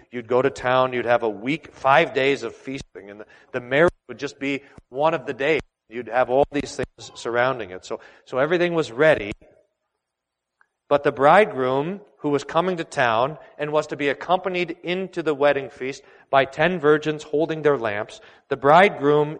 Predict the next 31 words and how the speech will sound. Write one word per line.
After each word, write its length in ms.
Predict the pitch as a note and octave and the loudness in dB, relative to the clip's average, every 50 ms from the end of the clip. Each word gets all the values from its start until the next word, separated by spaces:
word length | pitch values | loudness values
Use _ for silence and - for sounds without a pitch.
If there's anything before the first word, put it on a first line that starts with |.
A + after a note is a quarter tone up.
| - - | -12 -6
is 240 | - C#3+ C#3 C3 C3 | -4 -2 -2 -2 -2
delayed. 680 | - D3 D3 C#3+ D#3 D#3 D3+ C3 G2+ D#2+ D#2 - - - _ _ _ _ _ _ _ _ _ _ _ _ _ _ _ _ _ _ _ _ _ _ _ _ _ _ _ _ _ | 0 2 4 6 6 6 6 6 2 -2 -8 -16 -18 -20 _ _ _ _ _ _ _ _ _ _ _ _ _ _ _ _ _ _ _ _ _ _ _ _ _ _ _ _ _
So 200 | - - D#3 E3 | -4 0 2 4
these 180 | E3+ F#3+ F#3 - | 4 2 0 0
ten 300 | - F3+ F3+ F#3 F#3+ E3 | 2 2 2 2 2 4
bridesmaids 760 | D3+ D3+ D#3 E3 E3 D#3+ - C3+ B2 B2 B2+ C#3 C#3+ - | 6 6 8 6 6 4 0 -4 -2 0 0 0 -2 -4
who 120 | - C#3+ C#3 | -4 -2 0
are 100 | C3 B2+ | 0 2
waiting 400 | A#2+ C3+ D3+ E3+ D#3 E3+ E3+ D3+ | 4 4 4 4 4 0 -4 -4
to 40 | C3 | 0
go 240 | B2+ C#3 C#3+ D3 | 2 4 4 4
into 120 | D3+ C#3+ C3+ | 4 2 -2
the 80 | C3 | -8
party 560 | - - - D#3 D#3+ E3 D3 A#2 A2 A2+ B2+ C#3+ - _ _ _ _ _ _ _ | -10 -4 0 4 4 4 4 2 -2 -8 -8 -10 -12 _ _ _ _ _ _ _
fall 360 | _ _ - D#3+ D3+ D#3 D#3 D#3 | _ _ 0 2 4 4 4 2
asleep. 500 | D3+ - - - G#3 F#3+ E3 A#2+ - - - - - _ | 0 -2 -6 -2 -2 -2 -2 -2 -6 -12 -20 -20 -8 _
But 180 | - D3 C#3 - | 0 0 2 4
then 280 | F3+ F#3+ G3 E3+ E3 E3 | 4 2 2 2 0 0
at 260 | C#3 D#3+ D3 A#2+ B2+ | 2 0 0 0 0
midnight, 560 | C#3+ E3 G3+ E3+ C3+ C3+ C3 B2+ C3 C3+ - | 2 2 2 2 2 -2 -2 0 0 -2 -4
the 60 | C#3 | -10
trumpet 480 | - - - E3 F3+ F#3 F3 D#3 A#2 - | -16 -8 -4 -2 -2 -2 -4 -8 -10 -8
blows. 360 | A2+ A2 G#2+ G#2+ B2+ C3+ - | -6 -6 -4 -4 -4 -6 -8
The 100 | - - | -12 -8
person 380 | - - E3 E3+ E3+ F3+ D#3 C#3+ | -2 0 0 0 0 -2 -2 2
watching 460 | C3 C#3+ D3 D3 - - B2 B2 C3 | 4 6 4 4 2 -2 -10 -10 -6
says, 360 | - - D#3+ D3+ C#3 C3+ C#3 | 0 4 6 6 6 4 2
"The 100 | - C3 | -4 -6
bridegroom 560 | G#2+ B2+ C3+ C#3+ D#3+ F3 D#3 C3+ C#3+ C#3 C3+ | 0 4 6 6 6 4 2 -4 -8 -8 -8
is 100 | B2 - | -8 -8
here." 220 | - A#2+ A#2 - | -6 -6 -6 -6